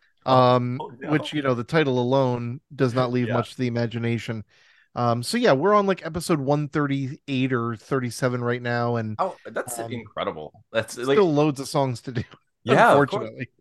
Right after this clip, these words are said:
Speaker 1: How, s-, and you also do the No Nonsense Trivia Podcast. What, no, how many episodes have you done of that?
Speaker 2: We're over two hundred and fifty now. Um, so I think we're maybe at two fifty-three, two fifty-four, something like that.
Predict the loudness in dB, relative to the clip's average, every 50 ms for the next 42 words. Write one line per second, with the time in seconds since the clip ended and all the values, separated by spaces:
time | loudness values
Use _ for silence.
0 | -10 -4 -2 -2 -2 -2 -6 -10 -10 -12 -10 -8 -4 -4 -2 0 0 -2 -2 -4
1 | -4 -6 -6 -4 -4 0 4 6 6 6 6 4 2 2 2 4 2 2 0 0
2 | -4 -6 -8 -8 -10 -14 -18 -20 _ _ -4 -2 -2 -2 0 2 2 2 2 4
3 | 2 2 2 0 -4 -6 -2 2 2 4 4 4 2 2 0 0 0 0 0 0
4 | -2 0 0 0 -2 -2 -8 -8 -8 -8 -6 -6 -2 -2 -2 0 2 4 4 4
5 | 2 -2 -12 _ _ _ -2 2 2 4 4 4 2 2 2 0 0 0 0 -4
6 | -2 -2 -2 0 0 0 0 -2 -4 -4 -4 -8 -6 -2 -2 -4 -2 -2 -4 -2
7 | 0 2 2 2 2 0 -2 -2 -4 -6 -6 -8 -8 -10 -12 _ -6 -2 0 2
8 | 2 2 2 2 0 0 -2 -4 -6 -8 -10 -10 -12 -14 -12 -6 -2 0 0 0
9 | 0 -2 -2 -2 0 0 0 0 0 0 0 0 -2 -4 -6 -6 -6 -6 -6 -8
10 | -12 -12 -12 -12 -10 -10 -8 -8 -8 -8 -8 -10 -10 -10 -12 -14 -14 -16 _ -10
11 | -8 -6 -6 -8 -8 -10 -10 -8 -8 -8 -8 -8 -4 -4 -2 -2 -2 -4 -8